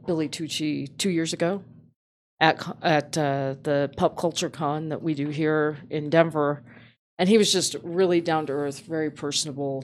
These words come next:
ver-, just one of the nicest people I've ever met. Um, a little manic, but I think all artists are to a certain degree. And so I, um, wanted to support him. So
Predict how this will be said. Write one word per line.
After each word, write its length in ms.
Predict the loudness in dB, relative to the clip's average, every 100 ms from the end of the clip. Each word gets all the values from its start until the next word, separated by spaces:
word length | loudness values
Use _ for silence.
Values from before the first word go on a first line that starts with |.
| -12
ver-, 280 | -2 0 -2 -12 -6
just 240 | -4 -4 -8 -10 -6
one 200 | 2 2
of 80 | 2
the 80 | -2
nicest 880 | -6 -6 -4 0 0 2 -2 -4
people 240 | -6 -4 -4
I've 140 | -2
ever 180 | -4 -6
met. 400 | -6 -4 -4 -6 -20 _ _ _ _ 0
Um, 280 | 2 2 0
a 40 | 4
little 180 | 6 8
manic, 540 | 8 6 0 -6 -16 -20 _ _ _ _ _ -20 _ _
but 120 | 6 6
I 100 | 6
think 200 | 4 6
all 200 | 6 6
artists 400 | 2 0 -2 2
are 180 | 2 2
to 140 | 0
a 60 | 0
certain 340 | 0 -4 -6
degree. 480 | -6 -4 -4 -4 -6 -16 -20 _ _ 0
And 500 | 6 8 8 6 6
so 580 | 8 8 10 10 8 6
I, 420 | 4 2 2 2
um, 420 | 0 -2 -6 -10 -8
wanted 240 | -8 -6
to 60 | -6
support 420 | -6 -6 -8 -8
him. 280 | -12 -12 -16 -8
So 420 | -4 -2 -2